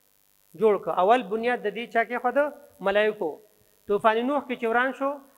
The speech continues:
نو بیا د هغې نه وروستو ابراهیم علیه السلام د دې بنیاد کېښوده. او دا بنیاد، «وإذ بوأنا إبراهيم مكان البيت»، کله چې موږ وښود ابراهیم علیه السلام ته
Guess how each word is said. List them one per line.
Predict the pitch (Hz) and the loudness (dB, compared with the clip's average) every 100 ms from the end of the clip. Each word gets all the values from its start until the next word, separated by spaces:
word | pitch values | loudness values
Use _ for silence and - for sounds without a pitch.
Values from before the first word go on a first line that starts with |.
| _ | _
نو | 180 | -8
بیا | 190 240 | -2 0
د | 226 | 0
هغې | 220 226 | 0 -2
نه | 220 | -4
وروستو | 233 - 285 262 - _ _ 190 | -4 -4 -4 -4 -10 _ _ -2
ابراهیم | 196 220 277 226 | 2 4 4 0
علیه | 202 | -2
السلام | 202 196 190 | -4 -6 -8
د | 180 | -6
دې | 214 170 | -8 -6
بنیاد | 180 185 - | -4 -4 -4
کېښوده. | 165 151 131 104 101 _ _ _ _ _ _ _ _ _ - | -6 -6 -10 -14 _ _ _ _ _ _ _ _ _ _ 4
او | 196 196 | 6 6
دا | 247 | 4
بنیاد، | 208 233 233 214 | 2 -2 -4 -4
«وإذ | 226 185 | -6 -4
بوأنا | 226 214 214 208 202 190 - - - _ 170 | -2 0 -2 0 0 0 -2 -12 -20 _ -14
إبراهيم | 170 190 190 208 202 185 | -4 0 0 -2 -4 -4
مكان | 180 196 185 | -4 -2 -2
البيت»، | 170 170 185 - _ _ - | -2 -2 -2 -6 _ _ -2
کله | 220 | -2
چې | 214 | -2
موږ | 202 202 | -4 -2
وښود | 269 254 233 | -2 0 -2
ابراهیم | 220 208 220 | -2 -2 -2
علیه | 214 | -4
السلام | 208 208 208 | -4 -6 0
ته | 202 147 | 0 0